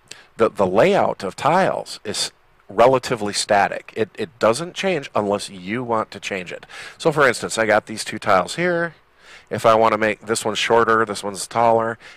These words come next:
if I want to change that, I can grab, kinda grab over here with the mouse, and I can change that tiling, right? Or the, the, that layout part. And I can do that at, at all of the borders of the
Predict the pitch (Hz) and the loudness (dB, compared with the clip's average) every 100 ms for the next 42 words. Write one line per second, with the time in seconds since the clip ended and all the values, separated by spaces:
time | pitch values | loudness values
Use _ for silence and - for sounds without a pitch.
0 | _ 101 101 101 95 - 123 120 117 117 | _ 2 2 2 -2 -2 -2 -2 0 2
1 | 113 98 - 92 - 98 101 98 95 92 | 2 0 -4 -16 -6 2 4 4 2 -2
2 | _ _ _ _ _ _ - 92 92 101 | _ _ _ _ _ _ -12 -10 -4 0
3 | 101 98 92 170 185 95 - 110 156 180 | 2 0 -4 -8 -8 -8 -6 -6 -2 0
4 | 170 160 - - _ _ - 110 - 90 | 0 -2 -6 -14 _ _ -4 -2 -2 -6
5 | 104 90 - 92 - - 98 90 87 - | -4 -4 -4 -6 -6 -4 -2 -2 -6 -14
6 | - _ _ _ _ _ _ _ _ _ | -20 _ _ _ _ _ _ _ _ _
7 | _ _ _ - 95 104 - - - - | _ _ _ -8 -6 -6 -8 -20 -20 -6
8 | 95 - 92 104 - 101 - 101 95 - | -2 -2 0 0 2 0 0 -2 -2 -4
9 | - _ _ _ - - 98 113 - 127 | -8 _ _ _ -6 -6 -4 -2 -2 -4
10 | 131 123 113 107 - 98 113 104 - 98 | 0 4 4 4 2 0 2 0 4 6
11 | 120 127 113 113 98 110 113 110 107 107 | 6 4 -2 -6 -2 0 0 -2 -4 -4
12 | 98 - 98 92 | -4 -2 -2 -2